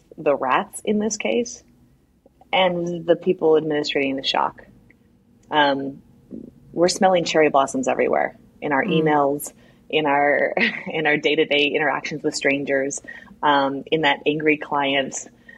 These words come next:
Speaker 1: We're, we're smelling these, this thing that isn't going to kill us, is not going to hurt. Like,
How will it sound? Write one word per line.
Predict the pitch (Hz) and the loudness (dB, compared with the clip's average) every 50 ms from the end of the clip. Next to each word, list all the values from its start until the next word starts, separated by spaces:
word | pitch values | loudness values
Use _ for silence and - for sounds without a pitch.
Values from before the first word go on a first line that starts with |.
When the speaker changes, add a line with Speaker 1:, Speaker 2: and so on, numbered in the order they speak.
| _ - - - - | _ -4 -4 -4 -2
Speaker 1:
We're, | - 165 170 175 - - | -2 0 0 2 2 4
we're | 175 180 | 4 4
smelling | 165 - - - - 180 170 170 185 190 180 165 151 147 151 | 4 2 0 -2 0 0 0 0 2 2 0 0 0 -2 0
these, | 143 147 139 139 139 - | 0 2 2 2 0 -2
this | - 143 151 143 139 - - | -4 0 0 0 0 0 -4
thing | - 165 170 170 | 0 0 0 2
that | 156 147 - | 2 2 2
isn't | 170 190 226 | 4 4 4
going | 220 262 254 254 | 4 2 2 0
to | 247 | 0
kill | - - 135 135 | 2 0 0 0
us, | 135 147 151 | 0 0 -2
is | 170 170 | -2 -2
not | 170 170 185 | 0 -2 0
going | - 220 208 | 0 -2 -2
to | 185 | -2
hurt. | - 135 - 98 - | -2 -2 -4 -2 0
Like, | 165 165 - - | 0 0 0 -2